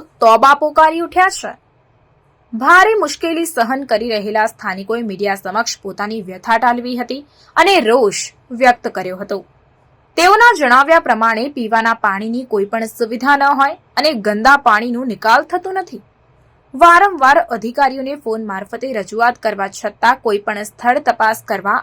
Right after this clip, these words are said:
આવ્યા નથી. સાથે જ ગંદુ પાણી આવતું હોવાથી રોગચાળો ફાટી નીકળે તો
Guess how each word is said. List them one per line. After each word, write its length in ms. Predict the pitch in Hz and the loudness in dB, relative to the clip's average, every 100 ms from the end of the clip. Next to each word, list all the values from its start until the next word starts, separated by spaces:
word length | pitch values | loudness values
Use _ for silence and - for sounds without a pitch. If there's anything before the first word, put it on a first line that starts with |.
| 247 | -2
આવ્યા 320 | 202 202 190 | -4 -8 -12
નથી. 260 | 190 247 180 _ _ _ _ | -10 -10 -10 _ _ _ _
સાથે 460 | - 190 196 285 | 0 0 0 -4
જ 100 | - - _ _ _ _ | -6 -10 _ _ _ _
ગંદુ 340 | 214 262 294 403 392 | 0 0 4 4 6
પાણી 320 | 339 370 - | 4 2 2
આવતું 260 | 262 254 285 233 | 0 0 -4 -2
હોવાથી 440 | 214 226 233 277 | 0 0 -2 -4
રોગચાળો 480 | 220 202 - 214 226 240 | -4 -4 -2 0 0 -4
ફાટી 340 | 202 185 208 269 | -4 -4 -4 -8
નીકળે 260 | 277 302 262 - _ _ | -2 0 0 -4 _ _
તો 80 | 440 | 0